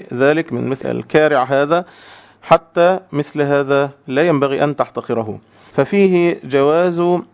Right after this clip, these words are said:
ذكر المعروف إن لم يكن على وجه الفخر والمنة، لأن عائشة ذكرت ذلك للنبي صلى الله عليه وسلم. هذه فوائد مهمة جدا، أن الإنسان المحتاج له أن يسأل الناس، له أن يسأل الناس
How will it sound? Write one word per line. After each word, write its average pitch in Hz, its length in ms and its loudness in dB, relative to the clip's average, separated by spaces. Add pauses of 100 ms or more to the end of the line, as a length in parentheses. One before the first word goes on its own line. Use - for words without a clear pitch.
(160)
ذكر 160 520 -2
المعروف 139 520 0
إن 147 160 -4
لم 139 140 0
يكن 156 240 0
على 131 200 0
وجه 151 220 -4
الفخر 156 340 -6
والمنة، 156 380 0
لأن 143 240 -2
عائشة 151 440 -2 (460)
ذكرت 127 520 -2
ذلك 135 380 0 (200)
للنبي 135 560 -2
صلى 143 240 -4
الله 135 180 0
عليه 123 100 -2
وسلم. 117 240 -6
هذه 139 220 -2
فوائد 139 340 -2
مهمة 139 320 0
جدا، 117 500 -4 (640)
أن 139 220 2
الإنسان 147 720 0
المحتاج 139 840 0
له 160 340 0
أن 147 100 -2
يسأل 151 600 -4
الناس، 147 640 -2 (260)
له 175 320 -2
أن 143 100 -4
يسأل 135 300 -6
الناس 123 420 -6